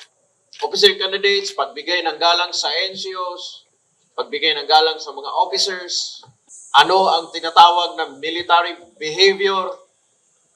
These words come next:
paano ma-attain ang military professionalism, lahat yon ay may basis at yon ay ang doctrine. In the same manner, lahat ng ating activities,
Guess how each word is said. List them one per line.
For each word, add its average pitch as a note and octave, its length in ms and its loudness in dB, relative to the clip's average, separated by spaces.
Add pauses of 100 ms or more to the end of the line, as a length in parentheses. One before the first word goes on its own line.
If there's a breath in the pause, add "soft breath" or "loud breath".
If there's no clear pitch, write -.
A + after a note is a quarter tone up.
(180)
paano F#3+ 480 10
ma-attain F#3 560 0
ang E3 240 -6
military F#3 480 2
professionalism, F#3 920 -8 (1400)
lahat E3 360 8
yon F3 260 -4 (160)
ay E3 240 2
may E3+ 300 -2
basis D#3+ 500 -4
at C3+ 160 -8
yon D#3 240 -6
ay D3 220 0
ang C#3+ 180 -4 (240)
doctrine. C#3 380 -6 (320)
In C#3 100 -10
the F3 60 0
same G#3+ 260 8
manner, G#3+ 480 6 (760)
lahat G3 380 10
ng F#3 120 -2 (200)
ating F#3 340 2 (460)
activities, F#3+ 840 0